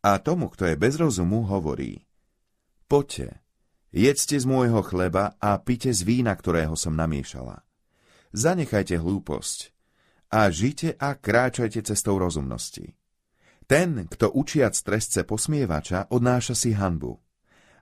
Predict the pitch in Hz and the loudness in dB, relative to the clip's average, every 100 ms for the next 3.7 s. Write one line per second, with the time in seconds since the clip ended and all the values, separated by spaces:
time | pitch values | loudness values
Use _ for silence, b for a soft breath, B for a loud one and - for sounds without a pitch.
0 | b 98 92 87 117 127 117 - 92 82 | b 4 4 4 2 4 2 0 0 2
1 | 98 87 85 80 76 76 87 110 104 113 | 4 6 6 4 2 2 2 2 2 2
2 | 117 117 117 113 _ - 107 110 110 - | 2 0 -2 -8 _ 0 2 4 2 0
3 | 90 85 76 62 - - | -4 -4 -4 -4 -8 -12